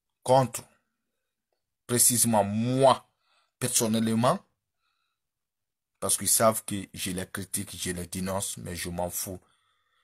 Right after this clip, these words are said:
Même si je meurs dans ce combat, je défendrai toujours l'honneur de la Basse-Guinée. Même si je meurs dans ce combat,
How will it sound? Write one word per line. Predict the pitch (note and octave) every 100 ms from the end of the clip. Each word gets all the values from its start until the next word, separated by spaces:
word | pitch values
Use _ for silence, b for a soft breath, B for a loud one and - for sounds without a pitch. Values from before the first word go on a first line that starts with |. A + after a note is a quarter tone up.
| -
Même | A#2
si | A#2+ A2
je | G#2
meurs | G2 G2+ G#2+
dans | G#2 F#2+
ce | F2 F2+
combat, | - F#2+ F#2 F#2 - b b b b b _ _ _ _ _
je | - G#2
défendrai | G2+ G#2 - A2 G2 G2+ F#2+
toujours | G#2+ - F#2+ F2+ _
l'honneur | G2+ G2+ G2
de | F#2
la | E2+ E2
Basse-Guinée. | - F#2 - - - - _ _ _ _ _
Même | A#2 B2
si | -
je | G#2 G2
meurs | F#2 A2+ A2
dans | G#2 F#2+
ce | -
combat, | F#2 F#2+ F#2 G2